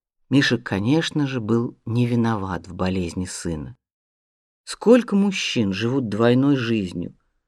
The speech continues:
Практически девяносто процентов населения, но дети не заболевают. Здесь дело в чем-то другом. Котику мог достаться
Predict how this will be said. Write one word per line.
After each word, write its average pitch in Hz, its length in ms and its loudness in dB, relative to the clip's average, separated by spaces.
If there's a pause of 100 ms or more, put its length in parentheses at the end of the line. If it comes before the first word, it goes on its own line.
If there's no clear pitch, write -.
(240)
Практически 196 540 -2
девяносто 151 560 2
процентов 95 600 -2 (240)
населения, 101 680 2
но 104 280 -2 (480)
дети 110 420 -2
не 113 140 0
заболевают. 139 880 -2 (680)
Здесь 190 440 2
дело 135 280 0
в 139 100 -14
чем-то 113 360 -4
другом. 104 580 -2 (1080)
Котику 175 440 4
мог 143 220 2
достаться 127 680 -2